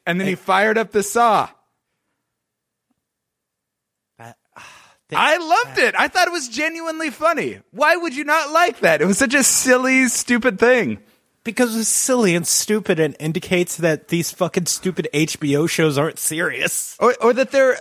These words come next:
Speaker 1: like, self-aware. And so this works on two levels. One, if you, if you like Game of Thrones, if you're just delighted by a momentary crossover, that's fun. Um, secondly,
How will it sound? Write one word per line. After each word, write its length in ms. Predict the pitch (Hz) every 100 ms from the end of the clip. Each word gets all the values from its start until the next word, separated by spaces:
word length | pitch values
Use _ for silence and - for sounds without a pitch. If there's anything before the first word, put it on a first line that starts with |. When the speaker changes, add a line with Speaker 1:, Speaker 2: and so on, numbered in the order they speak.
| -
Speaker 1:
like, 240 | 208 208
self-aware. 960 | - - 202 220 - 185 135 170 233 - - -
And 140 | 196
so 200 | 196 254
this 360 | 220 147 285 -
works 400 | 370 285 247 - -
on 220 | 202 190
two 180 | - 190
levels. 400 | 143 90 65 -
One, 340 | 143 240 285 -
if 160 | 185 185
you, 120 | 185
if 160 | 156 160
you 180 | 156
like 320 | 135 156 196 196
Game 160 | 208
of 100 | 185
Thrones, 420 | - 156 170 170
if 120 | 147 127
you're 60 |
just 240 | 123 131 -
delighted 340 | 127 147 151
by 140 | 135
a 80 | 131
momentary 540 | 120 123 156 147 165 156
crossover, 580 | 143 123 - 113 120 117 _ - - -
that's 360 | 117 131 -
fun. 500 | - 120 110 110 110 - - _ -
Um, 300 | 120 110 113
secondly, 920 | - - - 254 269 - 160 143 139